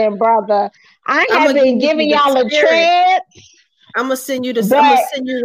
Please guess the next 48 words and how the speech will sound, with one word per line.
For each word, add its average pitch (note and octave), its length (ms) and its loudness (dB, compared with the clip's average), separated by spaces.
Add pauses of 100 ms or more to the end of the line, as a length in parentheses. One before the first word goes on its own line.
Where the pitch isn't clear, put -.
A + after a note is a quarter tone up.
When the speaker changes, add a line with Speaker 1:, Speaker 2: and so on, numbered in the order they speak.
(120)
Speaker 2:
the, G3+ 60 -10
the G3 80 -8
spirit C4+ 560 -4
in G#3 120 -4
a G3 60 -4
bottle, G3 560 -4
and G3+ 160 -6
you A3+ 80 -6
can G#3+ 120 -4
spray A#3+ 460 -4
it A3+ 80 -4
in A3 140 -6
your G#3+ 120 -6
face C4 260 2 (140)
every G#3 140 0
Speaker 1:
Listen, A#3 140 0
Speaker 2:
once G#3+ 180 -6
in G#3 80 -10
a G3+ 40 -8
while, G3 380 -8
so - 120 -20
you G3+ 100 -8
can G3+ 120 -8
just G3+ 160 -14
be G3+ 120 -8
like, F#3 100 -8
Speaker 1:
this G#4+ 300 2
is C#4+ 140 0
why E4 480 2
I'm D4 220 0 (140)
saying D4+ 560 2 (440)
that. C4 400 2 (1500)
I'm E4 280 0
just F4+ 200 0
gonna D4 280 2
say C#4 160 2 (180)
it. - 80 -10 (320)
When, C4 440 2
when B3 420 0
Shakita F4 500 0
was E4 160 0
attacked, D#4+ 480 0 (280)
listen, A#3 540 0
let A3+ 120 0
me C#4+ 80 -2
tell B3+ 240 0
you, G3 100 -4
Shakita D#4 600 0